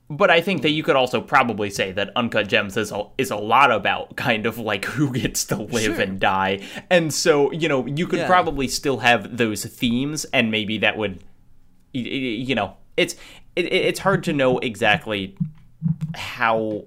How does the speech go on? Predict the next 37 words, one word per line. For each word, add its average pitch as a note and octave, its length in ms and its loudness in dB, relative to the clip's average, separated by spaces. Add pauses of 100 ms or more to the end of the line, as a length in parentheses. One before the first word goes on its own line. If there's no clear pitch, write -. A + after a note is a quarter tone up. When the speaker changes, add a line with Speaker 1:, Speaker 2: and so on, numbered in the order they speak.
Speaker 1:
how D#3+ 240 2
to C3+ 100 -2
take A#2 380 -6
the, G#2+ 380 2
the A#2 80 0
phrasing A2+ 400 -2
of G2 100 -8
this A2 140 -6
question. A#2 360 -2
I B2+ 120 2
feel F3+ 180 -2
like C#3+ 180 0
it's - 160 -8
always B2 360 0
going G#2+ 280 -2
to A2 120 -8
be G#2 360 -8
about F#2+ 460 -4 (960)
disconnection G#2 840 -4
and F2+ 440 -6
death, G2 360 -4 (300)
uh, A2 280 2
but C#3 200 2
it A#2+ 120 -2
doesn't B2 300 4
Speaker 2:
Yeah. A#2 40 0
Speaker 1:
necessarily G#2 560 0
have A2 240 4
to A2 160 -4
involve G#2+ 580 2
the G#2+ 100 -8
kind G2 220 -4
of F#2+ 80 -6
video G2 340 -2
game F#2+ 240 -2
language F#2+ 420 -4
of G2 240 -4